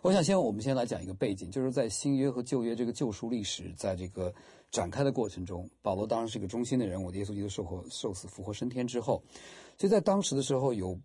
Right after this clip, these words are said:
不同的人进入这个信靠福音，进入天国的门。那么对于当保罗在特别讲到我们得救不是靠律法，是靠福音，靠信，靠福音，律法没有办法让我们得救。那这个时候好像感觉说，哦，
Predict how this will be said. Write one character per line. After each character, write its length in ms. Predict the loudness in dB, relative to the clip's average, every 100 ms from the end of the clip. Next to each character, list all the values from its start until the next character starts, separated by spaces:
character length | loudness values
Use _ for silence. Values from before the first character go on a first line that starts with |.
| _
不 140 | -6 -6
同 240 | -2 0
的 140 | 0
人 280 | 0 -4 -6 -10 _ _ _
进 180 | 2 4
入 140 | 4
这 160 | 2 -4
个 180 | -4 -6
信 220 | -4 -4
靠 160 | -2 -4
福 160 | -2
音， 120 | -4
进 120 | -2 -4
入 120 | -4
天 240 | -6 -6
国 100 | -4 -4
的 100 | -4
门。 280 | -4 -8 -12 -16 -20 -20 _ -2
那 80 |
么 120 | 0 2
对 220 | 4 4
于 280 | 6 4 2 -6 _ _ _ -4
当 200 | 0 0
保 180 | 2 0
罗 320 | 2 0 0 0
在 500 | 0 2 2 0 -6 -14 _ _ _
特 160 | -2
别 120 | 0 2
讲 200 | -2 -2
到 100 | -4
我 100 | -4
们 100 | -6
得 140 | -4
救 260 | 0 -2 -2 _
不 80 | -8
是 80 | -6
靠 160 | -2
律 100 | -2
法， 280 | -2 -8 -16 _ _
是 140 | -18
靠 160 | -8 -8
福 180 | -8 -10
音， 180 | -10 -12 _
靠 160 | -12
信， 240 | -8 -4 -4
靠 160 | -4 -8
福 180 | -8
音， 200 | -12 -12 -14 _ _ _
律 80 | -10
法 160 | -8
没 120 | -2
有 80 | -2
办 120 | 0
法 60 | -4
让 80 | -6
我 20 |
们 80 | -8
得 140 | -12
救。 160 | -12 -14 -16 _ _ _ _ -4
那 60 | 2
这 100 | 4
个 60 |
时 80 | 4
候 60 | 2
好 80 |
像 60 | 2
感 120 | 0
觉 60 | 2
说， 120 |
哦， 60 | 2